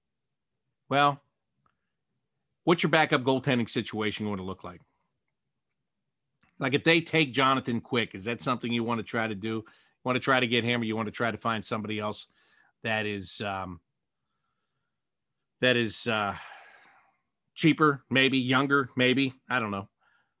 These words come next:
Uh, but that's a, that's a name. That's another name. I mean, he's a Stanley Cup winning goaltender. You know, I, it depends what you look at. I, I'm looking at a list right now that's predicting that well, this is somebody's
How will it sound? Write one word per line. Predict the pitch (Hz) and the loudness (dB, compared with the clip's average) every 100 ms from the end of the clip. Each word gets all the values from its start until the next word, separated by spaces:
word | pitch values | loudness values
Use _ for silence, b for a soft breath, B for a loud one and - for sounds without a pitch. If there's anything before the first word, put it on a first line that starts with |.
| _ _ _ _ _ | _ _ _ _ _
Uh, | 110 | -6
but | 110 | -2
that's | 131 143 - | 0 0 2
a, | 135 | -2
that's | 127 147 156 | 2 2 2
a | 135 | 0
name. | 120 117 | 0 2
That's | 165 - | 2 2
another | 175 151 196 | 2 4 4
name. | 117 104 104 | 0 -2 -4
I | |
mean, | 104 117 | -4 -4
he's | 131 160 | -4 -6
a | |
Stanley | - 160 151 | -4 0 0
Cup | 135 131 | 0 0
winning | 127 131 | 0 -2
goaltender. | 101 135 - 92 90 - _ _ _ _ _ _ _ _ _ _ _ _ _ _ _ _ _ _ _ _ _ _ _ _ _ _ _ _ _ _ | -2 -4 -4 -10 -12 -20 _ _ _ _ _ _ _ _ _ _ _ _ _ _ _ _ _ _ _ _ _ _ _ _ _ _ _ _ _ _
You | 165 | 4
know, | 190 175 | 8 10
I, | 160 160 156 | 10 6 2
it | 165 170 | -6 -2
depends | 160 165 269 320 | 0 4 4 6
what | 254 180 | 2 4
you | 156 | 4
look | 131 143 - | 4 2 2
at. | 107 107 | 0 2
I, | 135 156 | 0 2
I'm | 202 | 4
looking | 311 - 208 | 4 4 2
at | 180 | 4
a | |
list | 151 151 - | 4 4 4
right | 143 131 | 4 4
now | 113 120 117 | 4 4 2
that's | 107 - | 0 -8
predicting | 117 120 123 120 104 | -4 -2 -2 -2 -4
that | 98 95 _ _ _ _ _ _ _ _ _ | -6 -12 _ _ _ _ _ _ _ _ _
well, | 151 | 4
this | 180 - | 4 4
is | 135 | 0
somebody's | 151 123 107 95 | 2 2 0 -6